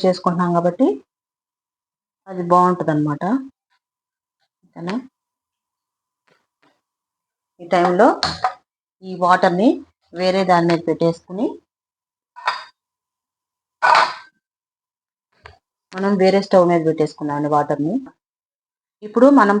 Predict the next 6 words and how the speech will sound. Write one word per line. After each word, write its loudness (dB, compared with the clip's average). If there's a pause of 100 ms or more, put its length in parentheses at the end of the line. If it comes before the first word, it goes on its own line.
ప్రిపేర్ 4
చేసుకోవడానికి, 0 (480)
రవ్వ 2
కేసరి 0
ప్రిపేర్ 2
చేసుకోవడానికి 0